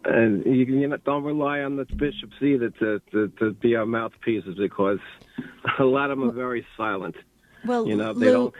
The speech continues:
Speaker 1: don't, <laughs> they don't say
Speaker 2: Lou,
Speaker 1: anything.
Speaker 2: Lou, let me jump in. Um, Adam, Adam wanted to comment, but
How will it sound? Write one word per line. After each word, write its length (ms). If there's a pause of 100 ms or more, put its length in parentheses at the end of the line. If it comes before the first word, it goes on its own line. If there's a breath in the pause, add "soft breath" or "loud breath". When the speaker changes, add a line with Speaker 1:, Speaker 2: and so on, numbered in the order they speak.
(100)
Speaker 1:
don't, 160
<laughs> 40
they 100
don't 260
say 160
Speaker 2:
Lou, 20
Speaker 1:
anything. 520
Speaker 2:
Lou, 240
let 200
me 140
jump 300
in. 300
Um, 280
Adam, 380
Adam 280
wanted 280
to 80
comment, 480
but 200